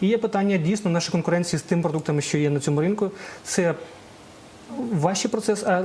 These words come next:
але він не є, там, скажімо, з, з таким бар'єром. Тобто, можливо, але це потребує додаткових коштів для тих самих імпор-, імпортерів, щоб вони розуміли, що вони можуть конкурувати.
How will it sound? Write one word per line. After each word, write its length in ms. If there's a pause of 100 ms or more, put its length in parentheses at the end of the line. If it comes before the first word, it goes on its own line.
(100)
але 200
він 180
не 100
є, 180
там, 140
скажімо, 240
з, 240
з 140
таким 240
бар'єром. 380 (280)
Тобто, 220
можливо, 460 (100)
але 220
це 240
потребує 500
додаткових 400
коштів 320
для 100
тих 120
самих 220
імпор-, 360
імпортерів, 460
щоб 180
вони 160
розуміли, 420
що 180
вони 140
можуть 400
конкурувати. 560